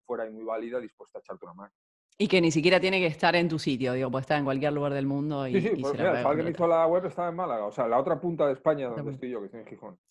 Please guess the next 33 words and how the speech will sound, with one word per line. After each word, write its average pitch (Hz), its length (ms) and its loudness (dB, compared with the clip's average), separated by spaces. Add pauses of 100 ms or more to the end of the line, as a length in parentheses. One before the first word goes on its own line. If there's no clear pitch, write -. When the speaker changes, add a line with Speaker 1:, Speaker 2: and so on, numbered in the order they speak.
(160)
Speaker 2:
Y 247 80 0
cuando 262 180 10
te 254 60 10
capacitas, 339 680 4 (120)
eh, 175 280 8
o, - 200 0
¿te 180 120 2
capacitas 277 420 4
en 277 80 4
otras 240 220 2
cosas? 285 360 0
¿Qué 247 200 8
rubros? 156 760 6
O 143 100 -6
sea, 143 120 2
pues 143 120 2
sos 196 160 2
un, 220 220 6
un 180 140 2
máster 196 320 6
en 180 100 6
copy, 147 360 4
pero 151 420 6
¿en 165 140 4
otras 202 240 2
cosas 240 260 0
te 180 100 -4
capacitas? 156 760 0 (180)
¿Tomás 175 220 2
cursos 196 300 2
de 175 60 -2
otra 160 140 -4
gente? 208 400 -6